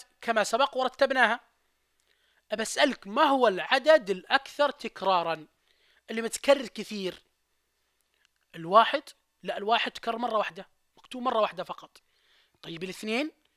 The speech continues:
الاثنين مرتين، إذا نحطه في بالي اثنين، بحط عليه دائرة حتى ما أنساه.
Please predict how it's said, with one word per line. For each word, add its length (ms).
الاثنين 400
مرتين، 640
إذا 60
نحطه 340
في 120
بالي 260
اثنين، 520
بحط 200
عليه 140
دائرة 340
حتى 260
ما 140
أنساه. 380